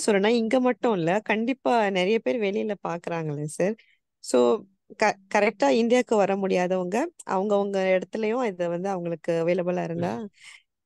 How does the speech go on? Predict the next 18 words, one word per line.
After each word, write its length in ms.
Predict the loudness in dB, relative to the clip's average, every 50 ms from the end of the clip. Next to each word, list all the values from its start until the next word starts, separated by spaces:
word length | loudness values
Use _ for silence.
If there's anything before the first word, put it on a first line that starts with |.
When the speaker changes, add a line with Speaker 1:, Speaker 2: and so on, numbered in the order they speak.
| _ -2
Speaker 1:
we 40 | 0
much 500 | 0 0 2 0 -2 -2 -2 -2 -4 -4
appreciable. 680 | -2 -2 -4 -2 -2 -4 -4 -4 -8 -12 -14 -14 -12 -14 -14 -16 -20 _ _ _ _ _ _ _ _ _ _ _ _ _ _ _ _ _ _ -12 -10
Speaker 2:
கரெக்ட் 340 | -6 -2 -2 -2 -2 -2 -4
மேம். 120 | -6 -4
நம்ம 400 | -2 -2 0 2 2 2 2 2
அதை 160 | 2 2 2
பத்தி 200 | 2 0 -2 -2
நம்ம 220 | -2 -2 -2 -2 -4
கண்டிப்பா 540 | -4 -6 -6 -8 -8 -8 -8 -6 -4 -4
பேசலாம். 480 | -4 -4 -6 -6 -6 -10 -14 -16 -18 -20 _ _ _ _ _ _ _ _ _ _ _ _ -4
Speaker 1:
Okay, 440 | -4 -4 -4 -6 -10 -14 -8 _ -4
thank 80 | -4 -2 -4
you 40 | -6
சார். 300 | -8 -8 -12 -14 -16 -20 _ _ _ _
Speaker 2:
Thank 180 | -14 -12 -12 -14 -14 -18 -20 -20 -20 _ _ _ _ _ _ _ _ _ _ _ _ _ _ _ _ _ _ _ _ _ _ _ _ _ _ _ _ _ _ _ _ _ _ -20 -20 _ _ _ _ _ _ _ _ _ _ -16
யூ. 80 | -14
சூப்பர். 400 | -12 -12 -12 -12 -10 -10 -10 -10